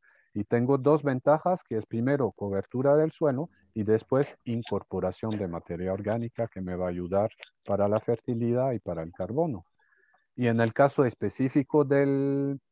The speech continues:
del sorgo, por ejemplo, se utilizan, bueno, o se utilizaban en bananeras, es que, eh, rompe el ciclo de los nemátodos. Entonces, si yo puedo s-, sembrar,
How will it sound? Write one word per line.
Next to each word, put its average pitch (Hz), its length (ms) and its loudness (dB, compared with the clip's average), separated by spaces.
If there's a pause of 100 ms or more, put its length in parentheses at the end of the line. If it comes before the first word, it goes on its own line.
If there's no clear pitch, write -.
(240)
del 131 200 0
sorgo, 147 480 2
por 139 160 -2
ejemplo, 143 460 -4
se 107 160 -6
utilizan, 120 760 -4
bueno, 123 220 0
o 101 120 -4
se 104 200 -6 (280)
utilizaban 131 640 2
en 139 160 -2
bananeras, 143 680 0 (440)
es 127 260 0
que, 139 460 2
eh, 104 480 -4 (160)
rompe 139 420 2
el 127 120 2
ciclo 123 380 -4
de 113 120 2
los 95 200 -4
nemátodos. 90 720 -8 (440)
Entonces, 98 500 -2
si 107 220 -4
yo 123 140 2
puedo 139 320 4
s-, - 260 -8
sembrar, 127 640 4